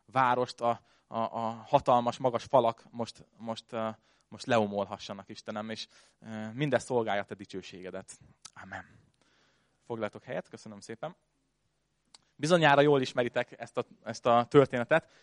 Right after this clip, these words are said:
Kik azok közülünk, akik, ö, gyerekmunkában nőttetek fel? Mármint, hogy jártatok minden vasárnap gyerekfoglalkozásra.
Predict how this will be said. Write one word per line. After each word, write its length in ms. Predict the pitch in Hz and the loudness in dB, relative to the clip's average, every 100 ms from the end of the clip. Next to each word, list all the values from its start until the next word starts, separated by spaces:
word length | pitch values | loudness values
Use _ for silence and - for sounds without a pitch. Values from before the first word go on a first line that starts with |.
| _ | _
Kik 180 | 240 | 2
azok 240 | 220 185 165 | 4 4 4
közülünk, 440 | 180 160 156 160 | 4 4 2 2
akik, 340 | 156 - 156 - | 0 0 -4 -4
ö, 240 | 139 139 135 | -2 -2 2
gyerekmunkában 1000 | 175 143 - 165 147 147 - 127 117 127 | 2 2 0 -10 -8 -8 -2 0 0 -2
nőttetek 420 | 123 - 107 117 | -4 -4 -4 -2
fel? 260 | - 104 98 | 0 -2 0
Mármint, 320 | 113 120 127 | 0 0 0
hogy 100 | 139 | 4
jártatok 460 | 147 151 135 135 - _ _ | 6 6 2 -8 -10 _ _
minden 260 | 151 160 | 6 8
vasárnap 340 | 143 143 139 127 | 8 4 2 4
gyerekfoglalkozásra. 920 | 135 123 123 120 113 110 107 - 104 | 2 2 -4 -4 -4 -2 -4 -4 -8